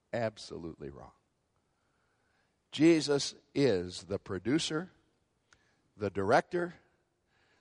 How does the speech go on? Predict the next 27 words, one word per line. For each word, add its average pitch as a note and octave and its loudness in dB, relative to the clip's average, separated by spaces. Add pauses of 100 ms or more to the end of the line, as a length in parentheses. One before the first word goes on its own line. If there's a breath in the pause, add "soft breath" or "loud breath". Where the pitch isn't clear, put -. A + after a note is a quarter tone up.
(120)
the G#2 0
screenwriter, F3+ 6 (880)
and D3 2
the D3 8
lead A3+ 8
actor A#3 8 (1160)
in D#3+ 0
this F3 6
drama. G3 6 (1120)
He E3 2
planned G#3+ 4
it A3 10
exactly F3 0
as F#3+ 2
it D3 0
happened, G3+ 2 (200 soft breath)
and D3+ 0
he D3+ 4
planned G#3 4
it G3+ 6
to E3+ 4
occur F#3+ 6
in D#3 2
prime A#3 6
time D#3 4 (240 soft breath)
for C#3 0
maximum F#3 0